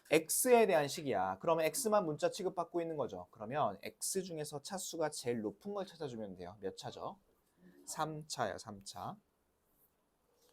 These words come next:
그럼 만약에 이 식이 Y에 대한 식이면 Y 중에 가장 높은 차수 몇 차? 이 차죠. 그래서 Y에 대해서는 이 차입니다, 이게.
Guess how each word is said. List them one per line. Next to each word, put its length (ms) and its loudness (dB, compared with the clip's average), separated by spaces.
그럼 220 8
만약에 340 12
이 120 4
식이 280 0
Y에 560 10
대한 180 0
식이면 540 -6
Y 260 6
중에 180 -8
가장 300 -6
높은 240 -10
차수 260 -14
몇 200 -8
차? 180 -14
이 240 -10
차죠. 440 0
그래서 340 -2
Y에 360 4
대해서는 380 -4
이 220 -8
차입니다, 400 -10
이게. 200 -20